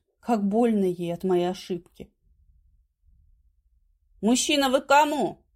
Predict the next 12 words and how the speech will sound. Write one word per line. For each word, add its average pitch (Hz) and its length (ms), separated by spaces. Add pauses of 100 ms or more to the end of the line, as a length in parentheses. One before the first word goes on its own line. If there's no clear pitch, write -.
(400)
останавливает 180 760
женский 175 400
голос. 170 460 (1120)
Повернув 247 480
голову 277 360
на 254 200
голос, 277 320
замечая 208 520
женщину 247 460
в 196 40
белом 240 280
халате. 240 600